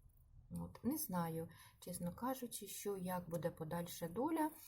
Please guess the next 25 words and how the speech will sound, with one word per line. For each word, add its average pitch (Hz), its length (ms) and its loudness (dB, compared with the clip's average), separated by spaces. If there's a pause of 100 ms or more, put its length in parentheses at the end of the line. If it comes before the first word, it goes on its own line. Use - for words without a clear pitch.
(320)
Вона 185 440 2
теж 175 340 4
не 170 140 2
раз 160 480 0
вже 156 380 0
тут 156 320 -6
у 165 160 0
нас 156 340 0
народжувала, 226 680 2
правда, 160 380 0
тільки 156 340 -4
десь - 200 -4
там 147 240 2
на 151 100 0
сараях. 262 640 2 (800)
От, 185 680 -2
то 196 100 2
вони 165 300 2
десь 160 400 2 (180)
розповзалися, 175 1000 2
розбігалися, 220 1040 4 (440)
ем, 80 840 0
багато, 160 720 2 (420)
е, 147 300 -2
померло, 247 760 2